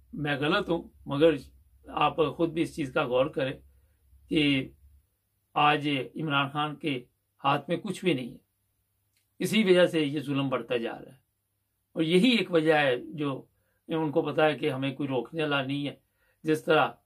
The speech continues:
आ, पहले रूस और ये अमेरिका दो ताकतें होती थी, और फिर कभी-कभी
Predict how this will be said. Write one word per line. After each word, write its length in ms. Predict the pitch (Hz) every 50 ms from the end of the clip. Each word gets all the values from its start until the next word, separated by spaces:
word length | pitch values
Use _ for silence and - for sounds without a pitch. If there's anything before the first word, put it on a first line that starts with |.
| _ _ _ _ _ _ _ _ _ _ _ _ _ _ _ _ _ _ _ _ _ _ _ _ _ _ _ _ _ _ _ _ _ _ -
आ, 180 | 139 139 143
पहले 440 | 143 - - _ 160 151 156 156 156
रूस 360 | 139 135 139 143 160 156 - 165
और 300 | 156 139 135 127 - - -
ये 140 | 165 151 147
अमेरिका 400 | 139 139 131 127 135 - - 139
दो 220 | 127 139 139 147
ताकतें 400 | 139 - 139 127 123 123 - 156
होती 280 | 151 147 - - 131 120
थी, 160 | - - - - - - - _ _ _ _ - _ _ _ _ _ - - -
और 120 | 160 139
फिर 360 | 117 151 160 165 147 131 - - - _ _ _ _ _ _ _ _ _ _ _ - _ _
कभी-कभी 640 | 151 143 147 143 143 156 139 139 139 131 120 -